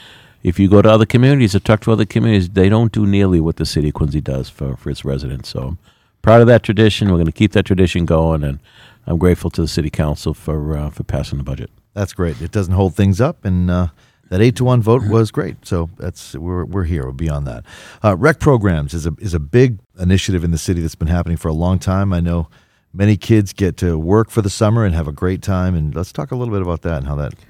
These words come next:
Speaker 2: works.
Speaker 1: Well, they, they do some work. They don't just have a great time
Speaker 2: No,
Speaker 1: now,
Speaker 2: they work,
Speaker 1: Mike,
Speaker 2: though. They,
Speaker 1: you know.
Speaker 2: they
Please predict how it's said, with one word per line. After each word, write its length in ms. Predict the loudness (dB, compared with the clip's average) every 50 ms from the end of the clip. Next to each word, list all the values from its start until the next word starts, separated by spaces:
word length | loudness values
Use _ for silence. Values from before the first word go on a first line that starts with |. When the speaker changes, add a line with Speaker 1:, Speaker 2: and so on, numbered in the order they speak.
| _ _
Speaker 2:
works. 320 | -14 -14 -14 -14 -16 -8
Speaker 1:
Well, 160 | -2 2 4 6
they, 140 | 6 4
they 180 | 4 2 -2 0
do 140 | 2 2 2
some 200 | 2 0 0 4
work. 280 | 6 6 6 6 4
They 80 | 0 0
don't 180 | 2 2 0 0
just 180 | -4 -4 -4 -4
have 120 | -4 -4
a 60 | -4
great 240 | -8 -8 -10 -10 -2
time 320 | 0 2 4 6 4 4
Speaker 2:
No, 60 | 2 2
Speaker 1:
now, 60 | 0
Speaker 2:
they 120 | 0 -2
work, 260 | 0 -2 -2 -2 -2
Speaker 1:
Mike, 80 | -2 0
Speaker 2:
though. 160 | 0 0 0
They, 100 | 0 0
Speaker 1:
you 60 | -2
know. 200 | -2 -2 -6 -8 -8
Speaker 2:
they 180 | -8 -8 -10